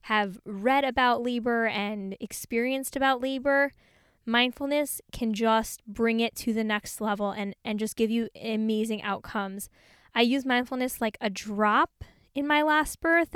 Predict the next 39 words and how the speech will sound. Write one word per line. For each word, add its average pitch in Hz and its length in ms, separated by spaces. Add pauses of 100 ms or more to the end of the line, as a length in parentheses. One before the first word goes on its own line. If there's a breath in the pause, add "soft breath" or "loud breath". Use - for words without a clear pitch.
and 226 240
I 220 160
wish 220 320
I 262 140
had 220 280
been 208 200
more 214 340 (140)
intentional 220 560
about 233 260
it 254 80
and 208 180
used 220 220
it 214 80
more 208 240
because 233 260
it - 60
was 214 100
so 220 200
helpful. - 720 (520 soft breath)
And 240 120
I 254 80
didn't, 285 400 (420 soft breath)
I 254 80
didn't 302 220
give 247 180
it 202 120
the 226 100
time 214 460
that 214 120
it 196 100
deserved 208 840
to - 100
be 214 220
able 220 180
to 214 560
integrate 214 480
it 190 160
more 196 440
fully 233 600